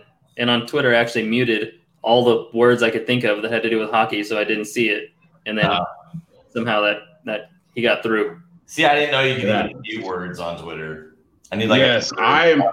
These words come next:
Speaker 2: video.
Speaker 3: I, like, look, like, I've muted K-pop on my Twitter.
Speaker 2: <laughs>
Speaker 3: K, K-pop, K dash pop, like,
Speaker 2: I know
Speaker 3: all the
Speaker 2: K-pop is.
Speaker 3: variations, they are muted 'cause I'm sick of seeing this shit.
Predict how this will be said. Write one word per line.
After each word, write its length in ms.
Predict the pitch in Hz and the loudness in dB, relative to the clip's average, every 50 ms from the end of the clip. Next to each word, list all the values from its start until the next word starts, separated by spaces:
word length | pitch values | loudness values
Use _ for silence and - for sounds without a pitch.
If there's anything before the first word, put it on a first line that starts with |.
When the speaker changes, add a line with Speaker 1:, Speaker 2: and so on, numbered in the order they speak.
| - _ - - - - | -4 _ -14 -12 -10 -8
Speaker 2:
video. 380 | 82 82 82 80 78 78 78 | -6 -4 -2 -2 0 0 0
Speaker 3:
I, 200 | 82 123 151 151 | 0 2 2 2
like, 480 | 139 147 151 147 143 139 139 - - - - | 4 4 4 6 4 2 0 -2 -6 -4 0
look, 440 | 147 160 156 139 139 143 - - | 2 4 4 4 2 0 -2 0
like, 220 | - 151 151 143 - | 2 2 2 2 2
I've 280 | 139 147 180 180 143 160 | 2 2 2 2 2 2
muted 360 | 196 214 220 196 165 139 - | 2 2 2 2 2 2 0
K-pop 760 | - 180 185 196 190 - 165 147 143 139 - - - - _ _ _ _ _ _ _ _ _ _ - | 0 -2 0 0 0 2 4 4 4 4 2 0 -2 -8 _ _ _ _ _ _ _ _ _ _ 0
on 200 | 117 123 117 117 | 0 2 4 4
my 220 | 117 110 110 104 | 2 2 0 0
Twitter. 500 | 104 - 117 110 101 95 92 92 90 - - _ _ _ _ _ _ | -2 -2 0 0 2 0 0 -2 -6 -10 -16 _ _ _ _ _ _
Speaker 2:
<laughs> 300 | _ _ _ _ _ - | _ _ _ _ _ -2
Speaker 3:
K, 380 | - 160 165 170 170 170 - - - - - | 0 2 4 4 4 2 -2 -6 -14 -14 -4
K-pop, 640 | - 156 165 185 190 185 190 185 185 180 175 - - | 0 0 2 2 4 4 4 6 6 4 4 2 0
K 220 | - 147 143 139 | 0 2 2 2
dash 440 | 117 127 143 156 170 175 175 170 - - | 2 2 4 4 4 2 0 -2 -2 2
pop, 720 | 180 175 175 170 165 165 165 160 - - - _ _ - - _ _ _ - | 4 6 6 8 6 6 4 4 0 -4 -12 _ _ -20 -20 _ _ _ -2
like, 260 | - - 98 104 104 | 0 2 2 2 4
Speaker 2:
I 60 | - 135 | 4 6
know 60 | 147 | 6
Speaker 3:
all 80 | - - | 6 6
the 120 | 165 165 151 | 4 4 2
Speaker 2:
K-pop 20 | |
is. 140 | 135 160 165 | 2 4 4
Speaker 3:
variations, 680 | 165 165 165 165 175 175 151 151 175 175 165 147 - - _ _ _ _ _ _ - | 4 4 4 4 4 2 2 2 2 2 2 0 -4 -8 _ _ _ _ _ _ 0
they 180 | - 151 175 180 | 2 4 4 6
are 160 | 180 175 165 | 6 6 6
muted 560 | 165 175 196 214 208 190 131 110 104 113 - | 4 4 4 4 4 4 2 2 0 -2 -2
'cause 120 | - 147 131 | 0 2 2
I'm 220 | 135 123 131 131 | 2 2 2 0
sick 320 | 123 - - 151 143 - 147 | -2 -2 -2 -2 -2 0 -2
of 100 | 127 - | -4 -4
seeing 380 | - - 165 175 151 120 101 | -2 0 0 2 2 2 0
this 120 | 92 87 85 | -2 -6 -8
shit. 280 | - - 95 90 - | -6 -6 -6 -6 -8